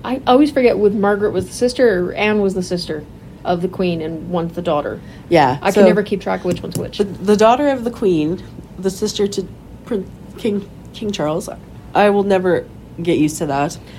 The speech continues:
Speaker 1: I just hear King Charles Cavalier, which is a type of spaniel,
Speaker 2: <laughs>
Speaker 1: honestly.
Speaker 2: She's also, like, although apparently she's quite, like, she does a lot of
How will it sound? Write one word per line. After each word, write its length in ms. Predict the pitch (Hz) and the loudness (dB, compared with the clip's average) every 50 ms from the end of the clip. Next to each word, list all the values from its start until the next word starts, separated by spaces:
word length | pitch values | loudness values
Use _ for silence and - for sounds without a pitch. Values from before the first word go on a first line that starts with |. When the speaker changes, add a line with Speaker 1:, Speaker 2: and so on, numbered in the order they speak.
| - - | -12 -4
Speaker 1:
I 140 | - 240 277 | 0 2 4
just 160 | - 381 359 - | 4 4 4 6
hear 120 | 247 220 214 | 6 6 6
King 200 | - 220 214 202 | 6 4 2 4
Charles 280 | 202 202 196 196 190 | 4 2 2 2 2
Cavalier, 460 | - 208 202 196 202 196 202 208 214 | 2 0 0 2 2 2 2 2 2
which 160 | 208 202 202 208 | 2 0 -2 -4
is 80 | 208 214 | -6 -6
a 40 | |
type 220 | 190 - 202 196 202 | -2 0 -2 -2 -2
of 140 | 202 - - | -6 -12 -10
spaniel, 480 | - - 202 202 202 202 202 202 196 185 330 330 - 392 403 - | -4 -2 0 0 2 2 2 2 2 2 0 -2 -2 -2 -2 -2
Speaker 2:
<laughs> 280 | - 381 - - - | -4 -8 -6 -6 -6
Speaker 1:
honestly. 520 | - 208 208 202 202 190 - 214 202 196 185 - - - - - - - | -4 -2 -2 -2 -2 -2 -4 -4 -6 -6 -6 -8 -12 -16 -18 -18 -14 -10
Speaker 2:
She's 300 | - - - 262 262 - | -6 0 2 2 4 4
also, 520 | 139 160 175 175 - 180 160 156 151 143 131 | 4 4 4 4 4 4 4 4 4 2 2
like, 280 | 147 160 151 151 151 - - - - - | 2 2 0 0 -2 -6 -16 -6 0 2
although 220 | 196 208 226 262 | 4 6 6 6
apparently 540 | 254 - 269 302 359 440 403 294 262 233 226 | 4 4 4 4 4 4 4 4 2 2 2
she's 320 | - - - 226 220 - - | 0 0 -2 -2 -4 -4 -6
quite, 480 | - - - 202 196 202 190 190 - | -6 0 2 4 4 4 2 2 2
like, 200 | 175 170 156 - | 2 2 2 2
she 160 | - - 220 | -2 -4 -4
does 180 | 202 202 208 196 | -2 -2 -2 0
a 40 | 208 | 2
lot 240 | 190 151 139 143 147 | 2 4 4 4 2
of 100 | 139 | 0